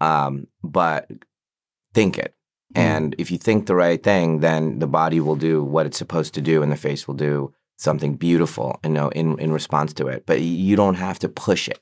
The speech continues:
Speaker 1: you know?
Speaker 2: Mm-hmm.
Speaker 1: And when I saw Blade Runner two thousand forty-nine, there's a scene with Dave in it, and it, he has, it's not, it's not very verbal, the scene. It's,
Speaker 2: Mm.
Speaker 1: it's physical,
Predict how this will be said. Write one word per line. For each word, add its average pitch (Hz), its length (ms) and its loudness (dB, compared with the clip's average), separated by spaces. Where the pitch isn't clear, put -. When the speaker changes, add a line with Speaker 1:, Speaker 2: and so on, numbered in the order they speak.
Speaker 1:
you 76 100 -2
know? 78 300 -2
Speaker 2:
Mm-hmm. 107 240 2
Speaker 1:
And 85 320 2
when 87 140 6
I 87 80 0
saw 90 500 2
Blade 90 300 2
Runner 85 240 2
two - 220 -4
thousand 78 260 2
forty-nine, 78 720 2
there's 78 200 0
a 78 60 -2
scene 90 400 2
with 73 120 0
Dave 80 320 4
in 78 140 2
it, 71 220 -4
and 87 100 0
it, 92 120 4
he 104 80 2
has, 107 200 6
it's - 200 -4
not, 135 180 2
it's 87 220 -6
not 123 140 2
very 107 140 4
verbal, 82 420 2
the - 120 -10
scene. 62 340 -10
It's, - 240 -6
Speaker 2:
Mm. - 60 -6
Speaker 1:
it's - 140 -6
physical, 87 680 0